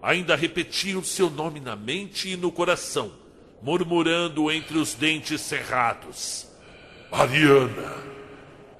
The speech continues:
Agora, o homem mais sozinho do universo, diante da enorme formação rochosa metamórfica em quartzo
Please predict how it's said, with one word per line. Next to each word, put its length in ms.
Agora, 500
o 100
homem 300
mais 400
sozinho 680
do 140
universo, 720
diante 440
da 220
enorme 640
formação 880
rochosa 760
metamórfica 960
em 140
quartzo 720